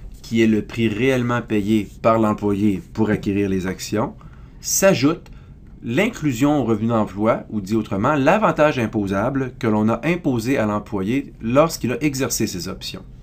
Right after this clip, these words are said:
C'est donc dire que dans le calcul du gain capital, le produit de disposition sera réduit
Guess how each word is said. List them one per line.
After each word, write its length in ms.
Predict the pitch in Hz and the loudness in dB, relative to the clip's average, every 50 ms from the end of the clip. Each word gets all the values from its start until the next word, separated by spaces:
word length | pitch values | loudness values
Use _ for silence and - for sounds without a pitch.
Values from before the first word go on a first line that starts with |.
| - - - - - - - - | -18 -18 -16 -16 -16 -16 -16 -14
C'est 200 | - - 117 117 | -6 -4 -2 0
donc 180 | 113 123 123 | 2 2 2
dire 200 | 110 113 139 165 | 2 4 4 4
que 120 | 165 - 107 | 4 2 2
dans 120 | 104 127 | 2 2
le 120 | 151 151 143 | 2 2 2
calcul 360 | - 139 120 - - 139 127 | 2 0 0 2 0 0 0
du 120 | 110 104 | 0 -2
gain 160 | 95 113 107 | -2 -2 -2
capital, 640 | 107 - 98 95 - - - 98 98 117 143 156 - - - - - | -2 -4 -6 -6 -6 -6 -4 -2 -2 -2 -2 -4 -6 -8 -14 -10 -2
le 160 | 127 143 170 | 4 4 4
produit 280 | 165 156 135 - 127 120 | 6 4 2 2 2 -2
de 40 | |
disposition 560 | 110 104 - - - 110 107 101 - - 120 123 | -4 -6 -6 -4 -2 -2 -2 -2 -2 -4 -4 -4
sera 380 | - - 98 95 95 98 98 | -2 -4 -2 -2 0 -2 -2
réduit 580 | 95 104 127 127 110 101 104 113 131 147 - | 0 0 -2 -2 -2 -4 -2 0 0 0 0